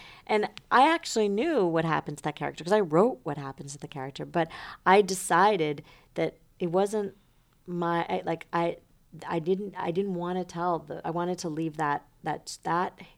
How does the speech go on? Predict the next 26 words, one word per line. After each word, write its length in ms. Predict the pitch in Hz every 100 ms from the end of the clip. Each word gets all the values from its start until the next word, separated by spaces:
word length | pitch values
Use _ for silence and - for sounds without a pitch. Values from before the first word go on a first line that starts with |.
| _ _ _ _ _
that 240 | 175 165 175 - _ _ -
part 260 | - 190
of 80 | 190
the 80 | 175
story 320 | - 196 196
unfinished 540 | 170 160 202 202 190
because, 320 | - 156 156 151
you 60 |
know, 60 | 156 _ _
part 180 | 170 180
of 40 |
what 80 | 190
this 120 | 160 156
book 160 | 160
is 60 | 160
about 220 | 156 147
is 80 | 143
the 80 | 147
Holocaust, 520 | 147 214 277 151 143
and 60 | 156
what 120 | 151
the 60 | 147
Holocaust 420 | 160 185 160 -
did 180 | 185 196
was, 300 | 156 143 - - -
was 140 | -